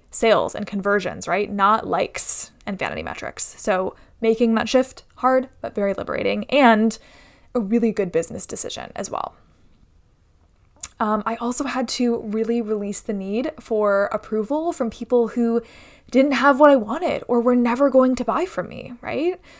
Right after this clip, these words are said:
So releasing the need to be understood, liked, ap-, approved of from, maybe it was people in my, in my own personal network, old friends, old family members, old partners, whoever that was,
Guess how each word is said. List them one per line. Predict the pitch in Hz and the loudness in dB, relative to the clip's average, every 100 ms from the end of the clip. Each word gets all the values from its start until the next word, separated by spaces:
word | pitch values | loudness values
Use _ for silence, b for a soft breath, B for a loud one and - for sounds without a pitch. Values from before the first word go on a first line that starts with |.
| B | B
So | - | 2
releasing | 226 233 226 254 - 285 | 4 4 2 0 0 0
the | 262 | 2
need | 233 233 - _ _ _ - | 2 0 -6 _ _ _ -14
to | 202 | -6
be | 226 220 | -4 -2
understood, | 196 190 302 302 | -4 0 6 6
liked, | 247 226 240 - | 8 6 6 0
ap-, | - - - | -14 -16 -14
approved | - - 262 294 247 | -14 -4 2 2 4
of | 202 202 220 | 2 2 0
from, | - 208 202 - B B B _ | 2 2 2 -4 B B B _
maybe | 226 247 | 4 4
it | 285 | 6
was | 262 254 | 4 4
people | - 254 240 | 0 -2 -2
in | 220 | 0
my, | 220 220 - | -2 -2 -4
in | 208 | -4
my | 208 | -4
own | 220 220 220 | -2 -2 -4
personal | - 233 226 233 | -6 -8 -4 -2
network, | 214 - 226 208 208 | 0 0 0 0 -2
old | - 226 208 | 0 0 4
friends, | 240 226 208 208 | 4 6 4 -2
old | - 240 226 | 0 0 4
family | 240 233 | 4 6
members, | 214 202 202 196 | 2 2 0 0
old | - 220 254 254 - | 4 8 8 6 0
partners, | - 240 277 233 202 190 180 180 | 4 6 6 4 2 0 -2 -6
whoever | 214 240 302 285 | 2 4 4 2
that | 226 180 | 4 2
was, | 170 - - | 0 -2 -4